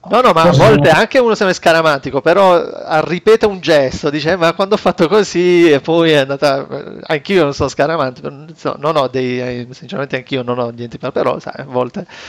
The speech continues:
Speaker 1: eh, visto che quella volta è andata bene, e allora ci sono piccole cose così. E quando fai gol, che fai un trade positivo,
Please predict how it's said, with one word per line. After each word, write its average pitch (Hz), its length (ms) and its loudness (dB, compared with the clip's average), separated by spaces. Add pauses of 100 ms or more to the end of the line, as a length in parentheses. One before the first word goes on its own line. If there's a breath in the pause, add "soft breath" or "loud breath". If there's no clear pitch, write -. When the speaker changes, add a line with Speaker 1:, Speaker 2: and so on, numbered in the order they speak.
(680 loud breath)
Speaker 1:
eh, 156 600 -10
visto 147 220 -10
che 131 160 -4
quella 147 160 0
volta 143 140 -2
è - 40 -4
andata 135 180 0
bene, 139 580 -4
e 143 40 -8
allora 123 920 -6
ci 180 140 -14
sono 127 280 -10
piccole 131 400 -6
cose 120 720 -6
così. 139 220 -14 (800 loud breath)
E 151 180 -2
quando 190 260 2 (680)
fai 180 180 4
gol, 214 460 6
che - 100 0
fai 147 600 2
un 135 100 -8
trade 156 220 2
positivo, 170 720 0